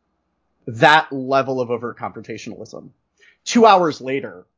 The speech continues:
they were tear gassing people. Then stuff got broken. Right? The Akron police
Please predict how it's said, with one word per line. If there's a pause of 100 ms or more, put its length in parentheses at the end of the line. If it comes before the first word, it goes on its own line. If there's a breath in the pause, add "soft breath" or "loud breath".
(640)
they
were
tear
gassing
people. (640)
Then
stuff
got
broken. (1160)
Right? (460)
The
Akron
police